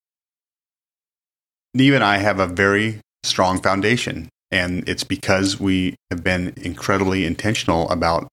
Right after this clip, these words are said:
building that. Now, do storms and problems and issues and arguments, you know, come up? And do we have to, uh, deal with those things? Absolutely. Absolutely, we do.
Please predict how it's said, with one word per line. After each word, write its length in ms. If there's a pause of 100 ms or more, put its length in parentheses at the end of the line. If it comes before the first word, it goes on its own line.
(100)
building 320
that. 240 (460)
Now, 300 (280)
do 320 (160)
storms 640 (160)
and 540
problems 600
and 240
issues 560
and 100
arguments, 680
you 80
know, 400
come 240
up? 260 (380)
And 340
do 120
we 100
have 160
to, 320 (100)
uh, 80
deal 260
with 140
those 240
things? 320 (340)
Absolutely. 640 (520)
Absolutely, 540
we 140
do. 200